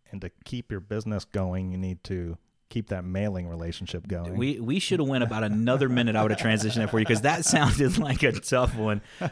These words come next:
Speaker 2: But that's it. And now that we're here and we're talking about how often you really should mail in your business, I'm gonna say everybody's different, like a relationship. How do you like that? How
Speaker 1: That's
Speaker 2: do you
Speaker 1: good.
Speaker 2: like that?
Speaker 1: That's good.
Speaker 2: Podcast one oh one.
Speaker 1: Yeah, I, uh, I was waiting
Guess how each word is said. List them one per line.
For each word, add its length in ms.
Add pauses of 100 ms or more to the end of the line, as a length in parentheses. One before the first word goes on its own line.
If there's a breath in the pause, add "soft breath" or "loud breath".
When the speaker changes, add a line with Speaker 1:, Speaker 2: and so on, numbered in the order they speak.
(160)
Speaker 2:
But 340
that's 240
it. 220
And 140
now 160
that 100
we're 140
here 340
and 80
we're 80
talking 300
about 180
how 220
often 280
you 140
really 440
should 300
mail 300
in 80
your 140
business, 460 (540)
I'm 160
gonna 200
say 240
everybody's 560
different, 520
like 240
a 60
relationship. 720
How 140
do 80
you 60
like 240
that? 360
How 60 (160)
Speaker 1:
That's 100
Speaker 2:
do 60
you 60
Speaker 1:
good. 60
Speaker 2:
like 120
that? 180
Speaker 1:
That's 160
good. 180
Speaker 2:
Podcast 120
one 120
oh 80
one. 300 (320 soft breath)
Speaker 1:
Yeah, 260
I, 440
uh, 300 (440)
I 80
was 140
waiting 260